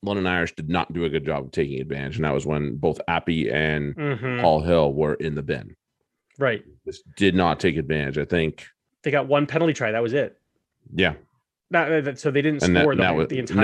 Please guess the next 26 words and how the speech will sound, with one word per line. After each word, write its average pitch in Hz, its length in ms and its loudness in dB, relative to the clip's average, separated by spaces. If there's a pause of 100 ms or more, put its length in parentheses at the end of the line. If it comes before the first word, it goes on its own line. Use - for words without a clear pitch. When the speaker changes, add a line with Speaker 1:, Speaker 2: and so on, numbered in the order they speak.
(120)
Speaker 1:
no, 78 60 4
Speaker 2:
time. 139 100 2
Speaker 1:
between 104 280 2
that, 76 220 0
yeah. 80 280 2 (1800)
So, 113 380 2
Speaker 2:
'Cause 160 100 2
then, 98 280 4
and - 80 4
then 147 120 4
Speaker 1:
uh, - 20 -4
Speaker 2:
Dan 147 220 2
Bigger 147 260 4
hit 139 140 -2
the 131 80 -2
penalty 139 360 0
at 127 60 0
the 135 120 -2
end 151 160 2
of 107 100 -2
it. - 160 -10
So 135 120 -2
it 120 40 -4
was 117 120 -8
really, 151 240 4
like, 120 340 -2